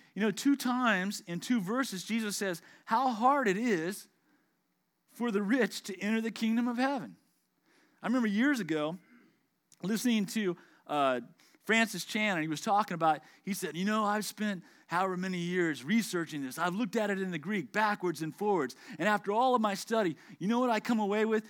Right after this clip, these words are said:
of this verse of how hard it is for the rich man to enter the kingdom of heaven?" He says, "Now I finally got the meaning. And the meaning is this, how hard it is for the rich man to enter the kingdom of heaven." <laughs>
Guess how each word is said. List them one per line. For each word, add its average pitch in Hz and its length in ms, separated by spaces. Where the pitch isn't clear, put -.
of 170 180
this 226 180
verse 202 360
of 156 100
how 196 140
hard 202 280
it 190 120
is 208 120
for 175 100
the 156 100
rich 196 220
man 208 200
to 170 80
enter 190 180
the 170 80
kingdom 202 280
of 160 120
heaven?" 202 360
He 240 100
says, 226 180
"Now 208 400
I 160 160
finally 240 400
got 202 240
the 202 60
meaning. 190 420
And 190 100
the 220 40
meaning 240 280
is 175 120
this, 196 420
how 220 240
hard 220 380
it 190 80
is 196 280
for 175 140
the 190 100
rich 226 220
man 160 300
to 185 100
enter 190 200
the 147 100
kingdom 165 300
of 160 100
heaven." 139 460
<laughs> - 60